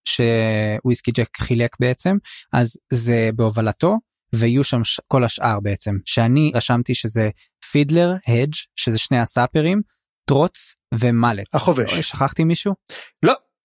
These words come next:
Speaker 2: זה כל, זה מה
Speaker 1: אוקיי.
Speaker 2: שנשאר, <laughs> כל השאר הלכו בפיי.
Speaker 1: בסדר. אז זהו, אז רק רציתי לוודא שאנחנו זוכרים ש-,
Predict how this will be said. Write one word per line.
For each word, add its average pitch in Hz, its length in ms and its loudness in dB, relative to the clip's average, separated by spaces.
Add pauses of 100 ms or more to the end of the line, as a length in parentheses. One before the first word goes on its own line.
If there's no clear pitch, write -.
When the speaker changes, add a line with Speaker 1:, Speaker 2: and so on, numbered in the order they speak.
(180)
Speaker 2:
זה 156 180 2
כל, 202 200 2
זה 131 300 0
מה 240 80 4
Speaker 1:
אוקיי. 247 140 0
Speaker 2:
שנשאר, 240 320 2 (140)
<laughs> 185 120 -6
כל 220 140 4
השאר 190 200 0
הלכו 180 220 -2
בפיי. 165 340 2
Speaker 1:
בסדר. 113 140 0 (720)
אז 123 100 2
זהו, 113 140 2
אז 101 100 -4
רק 123 200 2
רציתי 120 240 -2
לוודא 107 360 0
שאנחנו 104 580 -2
זוכרים 107 420 -2
ש-, - 120 -4